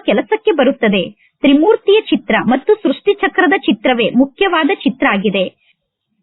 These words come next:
ಈ ಚಿತ್ರ ಬಹಳ ಒಳ್ಳೆಯ ವಸ್ತು ಆಗಿದೆ. ಕುರುಡರ ಮುಂದೆ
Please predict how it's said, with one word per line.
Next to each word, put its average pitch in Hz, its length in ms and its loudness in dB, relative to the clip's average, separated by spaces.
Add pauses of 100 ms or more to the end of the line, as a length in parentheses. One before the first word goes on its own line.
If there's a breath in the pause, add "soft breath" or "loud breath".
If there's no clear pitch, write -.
(140)
ಈ 294 140 4
ಚಿತ್ರ - 360 -4 (320)
ಬಹಳ 254 280 2 (100)
ಒಳ್ಳೆಯ 302 320 0
ವಸ್ತು 262 360 -2
ಆಗಿದೆ. 208 360 0 (360)
ಕುರುಡರ 392 380 4 (100)
ಮುಂದೆ 262 300 4